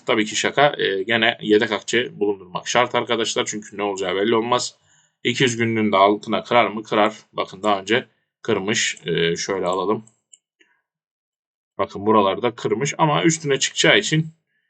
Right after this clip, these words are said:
e, iki yüz günlüğün altında ben kolay kolay bir hissenin kalacağını çok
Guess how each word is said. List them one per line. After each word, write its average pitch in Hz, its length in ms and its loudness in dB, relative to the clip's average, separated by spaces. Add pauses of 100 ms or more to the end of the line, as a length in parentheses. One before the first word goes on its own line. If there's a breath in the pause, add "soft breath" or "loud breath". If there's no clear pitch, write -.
(240)
e, 98 380 0
iki - 240 -4
yüz 127 120 -2
günlüğün 123 280 -2
altında 113 440 2
ben 113 120 2
kolay 117 260 2
kolay 104 280 4
bir 107 260 0
hissenin 101 340 -4
kalacağını 101 480 2
çok 120 200 -4